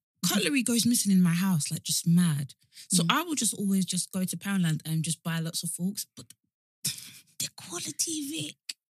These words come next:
Speaker 1: I was able to fold a fork.
Speaker 2: Ah.
Speaker 1: And 'cause when I, when I make tea for my parents, they like it a particular way. They like it to be very poignant and very dark.
Speaker 2: Yeah.
Speaker 1: So I have to squeeze the tea bags.
Speaker 2: Yeah.
Speaker 1: And
Speaker 2: And
Speaker 1: the
Speaker 2: you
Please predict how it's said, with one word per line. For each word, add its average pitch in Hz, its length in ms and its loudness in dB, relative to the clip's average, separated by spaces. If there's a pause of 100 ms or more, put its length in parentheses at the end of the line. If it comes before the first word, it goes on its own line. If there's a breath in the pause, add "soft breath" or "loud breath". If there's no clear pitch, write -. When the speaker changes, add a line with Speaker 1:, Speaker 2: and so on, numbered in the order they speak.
(220)
Speaker 1:
I 330 220 8
was 311 240 4
able 247 300 6
to - 160 4
fold 277 420 -2
a 226 80 0
fork. - 400 -4 (480)
Speaker 2:
Ah. - 460 -2 (1000 loud breath)
Speaker 1:
And 262 180 4
'cause 285 140 2
when 285 160 2
I, 339 220 4
when 262 140 2
I 320 100 8
make 269 160 4 (100)
tea 247 160 8
for 214 120 2
my 196 120 6
parents, 170 420 2
they 196 140 10
like 220 200 6
it 208 40 4
a 185 40 0
particular 180 500 0
way. 180 180 2
They 175 100 -2
like 185 240 -2
it 185 120 -10
to 175 60 -4
be 165 140 0
very 165 240 -4
poignant 165 500 0
and 156 140 -4
very 151 260 -6
dark. 160 380 -6
Speaker 2:
Yeah. 170 320 -2 (200)
Speaker 1:
So - 140 -2
I - 40 2
have 240 120 0
to 196 80 -2
squeeze 208 400 2
the 190 80 2
tea 196 220 0
bags. 147 300 -2
Speaker 2:
Yeah. 185 300 2 (360 loud breath)
Speaker 1:
And 202 140 4
Speaker 2:
And 226 80 6
Speaker 1:
the 254 80 6
Speaker 2:
you 262 260 4